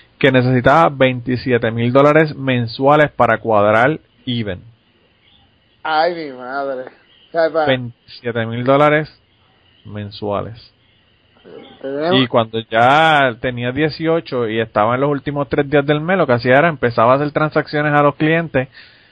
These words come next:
Speaker 1: eh, y a decirle, "No, hay que hacer esto, hay que hacer lo otro", y cambiar, hacer transacciones para empezar a cobrar comisiones para poder,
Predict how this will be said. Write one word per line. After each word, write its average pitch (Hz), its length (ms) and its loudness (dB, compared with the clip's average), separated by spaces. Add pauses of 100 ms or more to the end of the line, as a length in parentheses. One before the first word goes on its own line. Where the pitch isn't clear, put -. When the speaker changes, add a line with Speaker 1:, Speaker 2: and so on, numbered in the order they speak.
(440)
Speaker 1:
eh, 104 800 2
y 123 140 4
a 120 80 6
decirle, 120 400 2
"No, 165 200 -2
hay 156 100 -2
que 143 80 0
hacer 151 220 -2
esto, 156 220 0
hay 139 80 2
que 135 60 0
hacer 143 140 0
lo 160 200 2
otro", 175 220 2
y 135 40 0
cambiar, 131 380 2
hacer 143 160 -2
transacciones 156 360 -6
para 147 100 -4
empezar 117 260 0
a 117 60 -2
cobrar 135 200 0
comisiones 143 540 -6
para 120 140 -6
poder, 110 420 -2